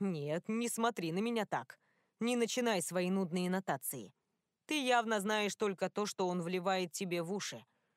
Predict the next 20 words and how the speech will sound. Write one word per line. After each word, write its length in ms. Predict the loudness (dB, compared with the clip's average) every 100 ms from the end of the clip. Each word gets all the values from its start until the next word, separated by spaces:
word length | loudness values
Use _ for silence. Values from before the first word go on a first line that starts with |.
| _ _ _
Кори 320 | 0 4 4
его 400 | 2 -2 -2 0
не 180 | 0 0
хочет, 580 | 0 -2 -2 -6 -12 -20 _ _ _ -4
и 120 | -4
все, 240 | 0 0
что 180 | 2 0
между 300 | 2 0 0
ними 260 | 0 0 2
возможно, 640 | 0 2 0 0 -4 -8 -14 _ _ -2
насилие, 720 | 2 2 2 0 0 0 -2
боль 340 | 0 0 0 -2
и 80 | -4
страдания. 680 | -2 0 0 -2 -4 -10 -16 _ _ _ _ _ _ -4
И 60 |
если 360 | 0 0 0 -2
ты 140 | 0
желаешь 520 | 0 2 2 2 -2
ей 260 | -2 0 0
этого, 360 | 0 -4 -6